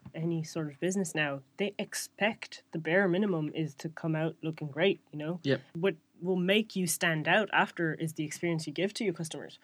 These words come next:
Speaker 2: Mm-hmm.
Speaker 1: Because we're at a stage where everybody, like, the, the bare minimum that you can give is a nice cut or a good treatment, you
Speaker 2: Yeah.
Speaker 1: know? So that was a really interesting one for, for myself anyways.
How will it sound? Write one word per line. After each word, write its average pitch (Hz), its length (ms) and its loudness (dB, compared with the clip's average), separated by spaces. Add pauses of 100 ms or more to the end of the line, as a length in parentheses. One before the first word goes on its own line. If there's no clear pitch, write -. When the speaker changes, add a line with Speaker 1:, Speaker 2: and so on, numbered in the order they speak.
Speaker 2:
Mm-hmm. 120 120 -10
Speaker 1:
Because 170 380 0 (260)
we're 190 140 6
at 190 80 6
a 180 40 2
stage 196 360 0
where 170 200 2
everybody, 180 520 4
like, 170 200 0
the, 170 220 0
the 170 80 -4
bare 208 240 6
minimum 185 400 4
that 156 200 -6
you - 60 -18
can 160 140 -6
give 156 400 2
is 160 180 0
a 160 80 0
nice 151 240 -2
cut - 300 -4
or 147 200 -8
a 143 40 -12
good 156 260 -4
treatment, 160 640 -4
you 151 120 -6
Speaker 2:
Yeah. 117 60 0
Speaker 1:
know? 165 160 -4 (260)
So - 100 -2
that 285 100 10
was 269 120 8
a 208 60 4
really 202 240 6
interesting 175 440 2
one 160 140 0
for, 160 340 -2
for 160 140 -4
myself 170 420 2
anyways. 147 560 -6